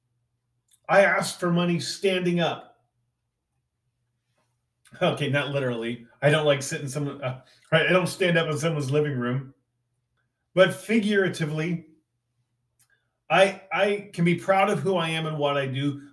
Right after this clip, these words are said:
I can ask for money standing up, not bowing down, because we are not begging. I believe in what I am about.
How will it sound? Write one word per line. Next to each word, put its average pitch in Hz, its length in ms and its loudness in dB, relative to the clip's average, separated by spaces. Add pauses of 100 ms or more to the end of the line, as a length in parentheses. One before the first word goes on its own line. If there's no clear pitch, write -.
I 165 80 -4
can 170 180 -6
ask 175 280 -4
for 175 100 -4
money 175 200 0
standing 165 540 -4
up, 143 220 -2
not 143 240 -4
bowing 120 400 -2
down, 107 380 -8 (1120)
because 131 200 -2
we 165 180 2
are 156 100 0
not 151 300 -2
begging. 120 440 -4 (480)
I 156 120 4
believe 151 500 0
in 170 160 0
what 151 220 2
I 151 140 -4
am 147 120 -2
about. 131 520 -4